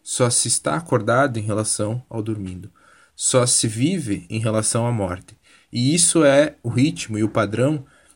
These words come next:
que dá a unidade da existência humana, né? Então vejam que é, é, é um pensamento paradoxal, mas que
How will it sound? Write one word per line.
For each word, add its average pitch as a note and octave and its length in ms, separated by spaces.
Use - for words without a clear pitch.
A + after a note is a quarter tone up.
que - 80
dá A2+ 200
a A#2+ 60
unidade B2 520
da B2 120
existência A#2+ 540
humana, G2+ 380
né? G2+ 120
Então G#2+ 260
vejam D3+ 380
que D3+ 320
é, G#2+ 80
é, - 400
é G#2+ 100
um B2 80
pensamento B2+ 600
paradoxal, B2+ 960
mas A#2+ 340
que - 340